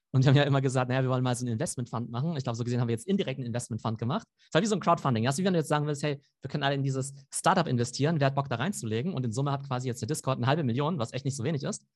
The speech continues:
in dieses Projekt rein investiert. Wir ho-, erhoffen uns natürlich eine, einerseits dadurch Returns. Und auf der anderen Seite haben wir, sind wir quasi jetzt auch so Ambassador quasi, ne? Also wir haben ja quasi total den Anreiz, dieses Projekt natürlich irgendwie zu pushen oder zu bewerben,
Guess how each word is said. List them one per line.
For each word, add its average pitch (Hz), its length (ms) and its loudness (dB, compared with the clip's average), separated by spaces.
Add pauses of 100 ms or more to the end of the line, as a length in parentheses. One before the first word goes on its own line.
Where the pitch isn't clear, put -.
(100)
in 131 80 0
dieses 127 220 0
Projekt 139 260 -2
rein 120 100 2
investiert. 117 520 -2 (100)
Wir 123 160 0
ho-, 143 160 -2
erhoffen 139 240 2
uns 165 120 2
natürlich 147 220 0
eine, 143 300 2
einerseits 139 380 2
dadurch 123 220 0
Returns. 127 580 -2 (300)
Und 135 100 2
auf 135 100 4
der 135 120 -2
anderen 175 200 0
Seite 127 420 0 (100)
haben 139 260 2
wir, 139 180 4
sind 139 200 2
wir 135 100 4
quasi 131 240 2
jetzt 123 180 -2
auch 120 80 -2
so 131 120 -2
Ambassador 110 480 0
quasi, 95 340 -4
ne? 117 140 0
Also 127 100 2
wir 139 60 6
haben 135 60 4
ja 123 60 4
quasi 123 220 2
total 123 280 0
den 113 60 -6
Anreiz, 127 540 -4
dieses 135 220 -4
Projekt 131 340 2
natürlich 135 260 0
irgendwie 127 180 -4
zu 120 380 -2
pushen 208 360 -2
oder 143 200 2
zu 139 120 -10
bewerben, 135 500 -4